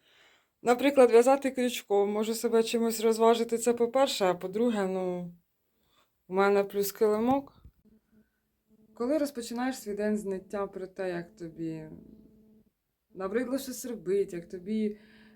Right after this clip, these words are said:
там набридла одноманітність, е, як важко і так далі, ну,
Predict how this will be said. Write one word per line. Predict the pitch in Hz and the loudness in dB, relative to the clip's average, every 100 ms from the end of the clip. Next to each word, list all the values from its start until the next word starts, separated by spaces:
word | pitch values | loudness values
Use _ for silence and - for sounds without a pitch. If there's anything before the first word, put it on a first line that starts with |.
| - | -16
там | 185 185 180 185 | -12 -10 -8 -6
набридла | 196 202 220 214 | -6 -4 -2 -2
одноманітність, | 202 202 196 196 190 190 202 - 180 175 - _ 175 | -2 -4 -4 -4 -4 -4 -6 -8 -10 -10 -14 _ -12
е, | 170 170 170 | -8 -6 -4
як | 190 190 | -6 -6
важко | 180 196 208 208 - 175 | -6 -4 -4 -8 -12 -10
і | 170 | -8
так | 170 165 | -10 -8
далі, | 208 269 262 | -6 -4 -4
ну, | 226 226 208 170 | -4 -4 -6 -6